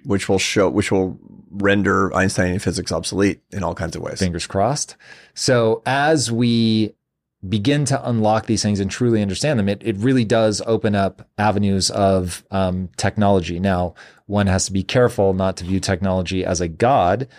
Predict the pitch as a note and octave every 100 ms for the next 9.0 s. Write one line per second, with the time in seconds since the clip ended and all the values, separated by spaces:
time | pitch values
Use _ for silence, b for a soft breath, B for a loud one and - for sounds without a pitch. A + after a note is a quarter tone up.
0 | b b b F#2 A#2 A2 G#2 _ _ _
1 | _ _ _ _ - C3 C3+ - - A#2
2 | A#2 A2+ G#2 - B2 C3 C3+ A#2 A#2 A2
3 | G#2+ G#2+ G2+ G2 - G#2 G#2 A2 G#2+ G2+
4 | G#2+ G#2 G#2 G2 F#2+ F#2 A#2 A#2 G#2 G2
5 | F#2+ F2 F#2+ F#2 G2 F2 G2+ F#2+ G#2+ A2
6 | - G#2 G2+ F#2+ - A2+ A2+ - G2+ G2+
7 | F#2+ F#2 F#2+ F2+ E2+ E2+ F2 F2+ F2 G#2+
8 | A2+ A2 G#2 F#2 G2 F#2 F2 F2 F#2+